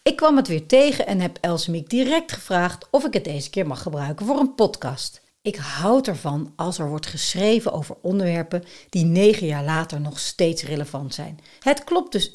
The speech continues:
echt dat verhalen vertellen een essentiële vaardigheid is voor leiders en ondernemers. Met verbinding als belangrijkste doel, waarmee je een van de zes succesfactoren voor topteams invult. Gisteren ging het over veiligheid,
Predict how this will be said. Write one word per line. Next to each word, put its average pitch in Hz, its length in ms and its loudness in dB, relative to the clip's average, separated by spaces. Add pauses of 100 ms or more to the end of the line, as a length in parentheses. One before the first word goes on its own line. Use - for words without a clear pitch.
echt 262 260 2
dat 147 160 -2
verhalen 202 580 2
vertellen 185 520 0 (300)
een 196 260 -2
essentiële 175 640 2
vaardigheid 139 560 -6
is 165 180 -4
voor 131 180 -8
leiders 180 680 0
en 180 280 0
ondernemers. - 840 -6 (280)
Met - 200 -8
verbinding 254 640 2
als 190 180 0
belangrijkste 156 680 -2
doel, 151 340 0 (280)
waarmee 151 320 0
je 147 140 -2
een 240 220 4
van 180 160 -2
de 151 80 -4
zes 208 320 0
succesfactoren 190 840 -2
voor - 240 -8
topteams 175 500 -2
invult. 139 640 -6 (420)
Gisteren 180 520 -2
ging 254 180 2
het 254 140 4
over 240 240 4
veiligheid, 147 840 -2